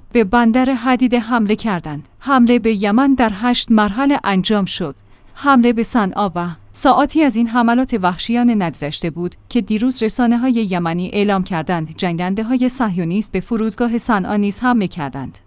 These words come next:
به گزارش کانال سیزده، تلویزیون رژیم صهیونیستی، ده‌ها جنگنده به فرودگاه صنعا حمله کردند و ستون‌هایی از دود و آتش از این فرودگاه برخاسته است.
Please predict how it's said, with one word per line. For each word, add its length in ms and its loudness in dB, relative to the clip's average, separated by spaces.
به 100 0
گزارش 460 -2
کانال 560 -2
سیزده، 540 -4
تلویزیون 680 -2
رژیم 340 0
صهیونیستی، 760 -6
ده‌ها 340 2
جنگنده 580 0
به 100 -2
فرودگاه 580 -2
صنعا 440 -2
حمله 320 4
کردند 480 -2
و 100 2
ستون‌هایی 600 4
از 160 0
دود 240 -2
و 40 0
آتش 420 -2
از 160 0
این 100 6
فرودگاه 540 0
برخاسته 500 0
است. 320 -8